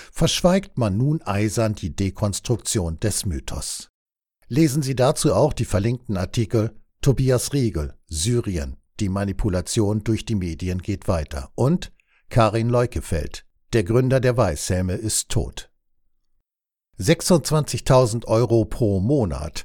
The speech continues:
Dieses üppige Gehalt zahlte sich James Lemuria in seiner Funktion als Leiter der in Amsterdam registrierten gemeinnützigen Mayday Rescue Foundation aus, die die Finanzierung der syrischen Weißhelme vorwiegend durch Regierungen der nato-Staaten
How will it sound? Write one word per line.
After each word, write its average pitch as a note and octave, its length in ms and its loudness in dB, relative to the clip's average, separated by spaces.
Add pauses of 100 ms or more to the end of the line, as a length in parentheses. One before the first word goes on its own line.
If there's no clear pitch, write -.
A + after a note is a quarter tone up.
(400)
Dieses D3+ 460 0
üppige A#2 400 2
Gehalt G2+ 540 0
zahlte A#2+ 400 2
sich A2 240 -4
James A2 420 -2
Lemuria G#2 540 2
in F#2 160 -6
seiner F2+ 240 -2
Funktion G2+ 600 -2
als D#2+ 380 -8
Leiter G2+ 400 0
der F2 140 -4
in C#2+ 100 -8
Amsterdam F#2+ 640 -2
registrierten G2 920 -4 (100)
gemeinnützigen A2 1040 0 (160)
Mayday C3 540 0
Rescue A2+ 580 -2
Foundation B2 720 -2
aus, F2+ 380 -4 (360)
die G#2+ 140 0
die F#2+ 140 -6
Finanzierung G2 800 -2
der E2+ 180 -2
syrischen A2 500 0
Weißhelme G2+ 680 -2
vorwiegend A2+ 760 0
durch F2+ 280 -2
Regierungen F#2 520 -2
der E2+ 140 -4
nato-Staaten F#2+ 1000 -2